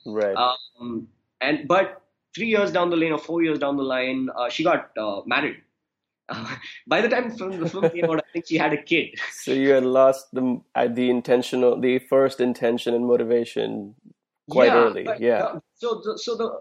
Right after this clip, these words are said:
Speaker 2: um, so the, the, though the initial motivation was to make the film for her,
Speaker 1: Right.
Speaker 2: three years later, it wasn't just my film. It,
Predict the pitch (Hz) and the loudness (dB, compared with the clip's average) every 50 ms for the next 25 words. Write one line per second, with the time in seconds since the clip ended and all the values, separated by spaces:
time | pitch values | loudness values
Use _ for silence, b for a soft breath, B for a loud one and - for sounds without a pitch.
0 | 180 170 175 175 165 165 165 160 160 160 160 160 160 160 - - 220 220 - 220 | 0 2 4 4 6 4 4 4 4 4 4 2 0 -2 0 0 2 4 4 2
1 | - 165 156 175 180 - 156 202 226 220 247 - 151 160 180 190 - 254 220 196 | 2 2 -2 -2 -4 -2 0 0 0 0 0 0 2 2 2 2 2 0 -2 0
2 | 185 175 165 160 160 156 - - 156 151 143 143 135 - - 139 127 131 147 143 | 0 0 2 2 2 0 0 -2 -2 0 0 -2 -2 -2 -2 0 0 0 0 0
3 | - 160 - 165 151 151 - 131 - 170 196 185 131 120 113 110 - _ - - | -2 -6 -4 -2 -4 -2 -2 -2 0 2 2 2 2 0 -2 -6 -8 _ -6 -2
4 | 110 107 104 98 - - - 269 269 247 233 220 165 175 175 175 170 175 165 151 | 0 2 2 0 -2 -6 -12 -12 -10 -6 -6 -4 0 2 4 4 4 4 2 2
5 | 151 180 190 185 208 190 180 151 139 160 175 170 - 127 123 160 190 - - 143 | 2 0 -2 -2 -2 -6 -6 -8 -6 -6 -8 -8 -6 -6 -4 -4 -6 -4 -4 -4
6 | 127 110 107 110 113 | -4 -4 -4 -6 -8